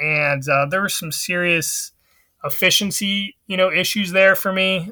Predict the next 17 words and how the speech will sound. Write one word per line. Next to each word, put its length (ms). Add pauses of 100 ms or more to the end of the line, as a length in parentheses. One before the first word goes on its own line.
(120)
Um, 420
you 80
know, 100
he's 180
a 40
scorer, 600
but 320 (100)
he's 280
not 180
necessarily 720 (540)
what 120
I 60
would 140
call 380
a 40
shooter. 560
Pretty 420